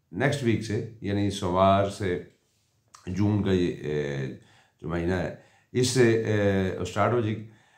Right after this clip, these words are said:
اس میں بات یہ ہے کہ، آ، کچھ لاسٹ دنوں میں وہ جو سسٹم تھا، آ،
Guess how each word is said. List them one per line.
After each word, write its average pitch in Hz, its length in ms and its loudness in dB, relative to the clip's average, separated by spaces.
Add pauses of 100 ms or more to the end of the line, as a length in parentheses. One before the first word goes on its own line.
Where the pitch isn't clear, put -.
(180)
اس 127 140 -10
میں 156 320 4
بات 135 320 6
یہ 151 60 4
ہے 147 140 4
کہ، 131 220 0
آ، 117 340 4 (240)
کچھ 120 200 -6 (240)
لاسٹ 113 360 2
دنوں 127 200 2
میں 90 200 -2 (640)
وہ 98 540 -2
جو 98 140 -2
سسٹم 107 400 -2
تھا، 92 300 0 (160)
آ، - 120 -12